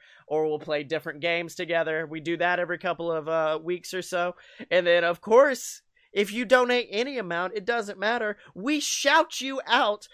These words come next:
on the podcast like the Patreon saint herself, Deborah Moore, like Scott Moore, like Alvis Edgehart, like Salty Frank of the Seven Seas, the official,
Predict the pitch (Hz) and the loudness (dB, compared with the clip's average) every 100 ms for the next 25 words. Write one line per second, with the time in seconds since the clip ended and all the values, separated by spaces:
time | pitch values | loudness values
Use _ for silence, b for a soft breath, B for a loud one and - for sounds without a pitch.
0 | b b 233 285 294 247 226 196 240 254 | b b 4 6 4 0 -2 0 0 0
1 | 190 196 175 - 214 202 208 - 226 240 | 0 0 2 0 -4 -2 -4 -2 -4 -4
2 | 240 233 226 226 - 214 208 - b b | -4 -2 -2 -4 -4 -2 -2 -4 b b
3 | 226 220 - 208 185 143 135 - 196 208 | 0 0 2 0 0 -4 0 0 2 0
4 | 180 175 170 160 B 196 240 311 233 - | 0 0 0 -2 B -4 2 2 2 -4
5 | - 254 247 214 196 196 190 - B 185 | 4 6 6 4 -4 -2 -2 -6 B -6
6 | 208 285 269 - 220 262 220 233 - - | 4 4 4 4 6 8 6 4 4 0
7 | 202 208 170 220 220 226 311 330 - - | 2 0 0 4 4 6 4 4 0 -2
8 | 269 311 247 233 - - 247 294 262 - | 2 2 0 -6 -8 0 2 4 0 -4
9 | 226 165 196 - - 208 208 226 190 - | -4 0 -2 -2 6 8 8 6 0 -8
10 | 220 226 214 165 196 196 - 240 220 220 | -6 -6 -6 -8 -4 -4 -2 -4 -4 -4
11 | 202 | -4